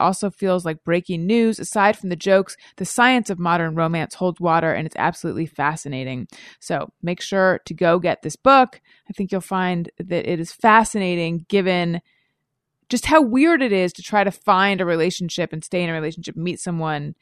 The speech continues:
these days with all the various avenues and how much the world is different than it was, uh, in our parents' time, or depending on how old you are, your grandparents' time. Find out more at book dot aziz ansari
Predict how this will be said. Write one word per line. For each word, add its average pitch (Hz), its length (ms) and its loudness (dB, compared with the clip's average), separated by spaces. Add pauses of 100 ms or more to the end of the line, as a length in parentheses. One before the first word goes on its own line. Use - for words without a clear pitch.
(140)
these 180 180 -4
days 190 300 0
with 170 100 -8
all 160 140 2
the 165 80 -4
various 170 320 0
avenues 160 420 -2
and 160 80 -6
how 170 200 -2
much 160 240 -4
the 175 100 -4
world 156 220 -2
is 151 80 -14
different 165 400 -8
than 151 160 -6
it 139 80 -8
was, 147 420 -4
uh, 135 300 -6 (200)
in 196 80 -12
our 214 60 -4
parents' 302 400 -6
time, 139 300 -8 (800)
or 180 220 2
depending 185 360 -4
on 175 120 0
how 180 240 0
old 170 120 -2
you 185 120 0
are, 190 160 2
your 185 100 -2
grandparents' 220 540 -2
time. 127 280 -6 (300)
Find 330 240 6
out 339 160 6
more 302 340 6
at 214 200 2 (220)
book 277 360 4 (260)
dot 202 400 4 (140)
aziz 202 500 -2
ansari 170 760 0